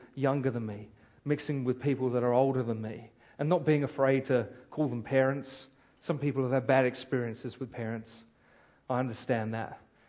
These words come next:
But when we're, we're t-, when we're talking about spiritual growth, when we're talking about relationship with God, I want to be able to tap in to that. I want to be able to tap in to what God has and what he wants to say.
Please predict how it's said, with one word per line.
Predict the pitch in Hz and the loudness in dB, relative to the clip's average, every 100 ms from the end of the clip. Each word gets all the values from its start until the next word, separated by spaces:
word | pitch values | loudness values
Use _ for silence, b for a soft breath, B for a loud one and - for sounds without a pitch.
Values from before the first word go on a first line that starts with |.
| b b | b b
But | 135 120 | -2 0
when | 131 131 | 0 0
we're, | 127 123 110 - | 0 0 -2 -4
we're | 131 | -6
t-, | - - - | -6 -10 -8
when | 147 127 | -4 -2
we're | 123 | -2
talking | 123 156 143 139 | 0 0 0 -2
about | 123 127 110 - | -2 -2 -4 -6
spiritual | - 139 135 - 120 | -2 0 0 -2 -8
growth, | - 113 - - - B B B | -8 -10 -10 -14 -20 B B B
when | 131 123 | -4 -2
we're | |
talking | 120 - 147 135 | -2 -2 -2 -4
about | 123 120 - | -2 -2 -4
relationship | 117 117 113 131 - - | -8 -8 -8 -10 -10 -10
with | 113 107 | -12 -8
God, | 120 107 113 - B B B - | -6 -6 -10 -18 B B B -4
I | |
want | 135 131 | -2 -2
to | |
be | 117 | 0
able | 123 113 | 0 0
to | 107 | -4
tap | 107 - 123 - | -8 -8 -8 -6
in | 117 101 - b b _ | -6 -8 -16 b b _
to | 127 | -6
that. | 117 110 - - b b b | -4 -6 -10 -18 b b b
I | 131 | -4
want | 127 | -2
to | |
be | 123 | 0
able | 131 120 | 0 0
to | 113 | -4
tap | - 143 - | -6 -10 -8
in | 113 104 104 b b b | -10 -10 -16 b b b
to | - | -8
what | 107 117 | -6 -4
God | 117 113 | -4 -4
has | 104 107 104 104 | -4 -8 -8 -10
and | 113 | -8
what | 110 | -8
he | |
wants | 107 107 - | -8 -10 -12
to | 110 | -18
say. | - 110 110 | -12 -12 -12